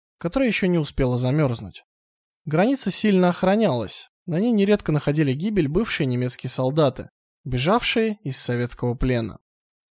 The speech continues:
Поскольку советские власти ввели на территории Литвы военные действия с борцами сопротивления вплоть до тысяча девятьсот пятьдесят третьего года, беглых немцев арестовывали и расстреливали на месте. В Фихтенхёе, в моей родной деревне,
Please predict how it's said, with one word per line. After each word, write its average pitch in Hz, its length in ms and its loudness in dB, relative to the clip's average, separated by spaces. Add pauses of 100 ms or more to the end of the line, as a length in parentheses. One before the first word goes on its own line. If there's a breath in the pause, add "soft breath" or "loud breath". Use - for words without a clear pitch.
(260)
Поскольку 277 400 -2
советские 196 460 0
власти 190 380 2
ввели 156 260 0
на 170 100 2
территории 151 460 0
Литвы 147 320 0
военные 139 420 0
действия 190 440 -2
с 131 80 -6
борцами 135 400 0
сопротивления 135 680 -2
вплоть 147 400 0
до 123 140 0
тысяча 135 320 -2
девятьсот 127 360 -4
пятьдесят 127 260 -6
третьего 127 360 -4
года, 208 460 -2 (400)
беглых 220 500 0
немцев 196 400 -2
арестовывали 190 640 2
и 147 40 4
расстреливали 131 580 0
на 127 160 0
месте. - 480 -4 (600)
В - 100 -20
Фихтенхёе, 175 1200 0
в - 20 -14
моей 139 280 2
родной 123 280 0
деревне, 226 540 0